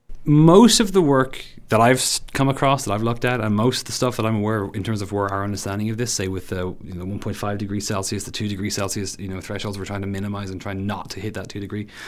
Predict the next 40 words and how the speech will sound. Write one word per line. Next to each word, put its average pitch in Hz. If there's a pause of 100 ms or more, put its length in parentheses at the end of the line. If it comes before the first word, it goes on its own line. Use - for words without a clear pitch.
(580)
As -
far 185
as 247
I 196
know, 151
none 165
of 170
those 143
models 104
predict 110 (220)
that 104
we 117
will 113
enter 101
a 95
runaway 92
greenhouse 90
effect. -
I 110
think 175
the 170
risk 139
of 107
that 110
happening, 98
of 95
us 107
turning 98
into 92
Venus 95
in 95
the 95
near 95
term, 92
is 87
low. 87 (1040)
We 139
are 143
already 156
facing 113